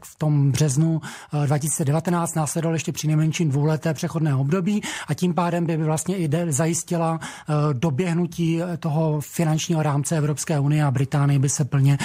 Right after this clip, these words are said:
eh, účastnila na těch rozjetých projektech. Ale to je zatím takové nakročení, eh, kal-, podle kalkulací komentátorů to představuje nějakých dvacet miliard euro, ale ten požadavek ze strany Evropské unie se blíží více s-, až trojnásobku, až šedesáti miliardám euro.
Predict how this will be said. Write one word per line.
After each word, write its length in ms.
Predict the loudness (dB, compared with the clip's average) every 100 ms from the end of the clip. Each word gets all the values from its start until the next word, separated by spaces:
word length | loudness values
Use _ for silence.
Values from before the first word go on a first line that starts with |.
| -4 -6 -2
eh, 80 | 0
účastnila 640 | 0 -2 0 0 0 0
na 100 | 0
těch 200 | 0 -2
rozjetých 440 | -2 0 0 -2 -2
projektech. 460 | 0 0 0 0
Ale 140 | 0 2
to 100 | 0
je 80 |
zatím 240 | 0 0 -2
takové 240 | 0 -2
nakročení, 640 | -2 -4 -6 -4 -2 0 -2
eh, 400 | -6 -10 -8 -2 0 0 -2 -6 -10
kal-, 180 | -4 -4 -2
podle 180 | -2 -2
kalkulací 760 | -2 -2 -2 -2 -2 -2 -2
komentátorů 720 | -2 0 0 0 -2 -2 -2
to 100 | -2
představuje 380 | -4 -4 -2 0
nějakých 340 | 0 -2 -2 0
dvacet 420 | 0 0 -2 0
miliard 420 | 2 2 0 -2 -2
euro, 260 | 0 0 0 -6 -12 -10
ale 280 | -4 0 0
ten 240 | 0 -4 -2
požadavek 460 | -2 -2 0 -2
ze 60 | -2
strany 280 | -2 -2 0
Evropské 380 | -2 -4 -2
unie 380 | -2 0 -2 -2
se 120 | -4
blíží 340 | -4 -2 0 0
více 400 | 0 0 -2 -2
s-, 180 | -4 -4
až 180 | -4
trojnásobku, 680 | 0 0 2 0 -2 -6 -6
až 100 | -4
šedesáti 540 | -4 -4 -2 -2 -2 0
miliardám 500 | 0 -2 -2 -2 0
euro. 320 | 0 -2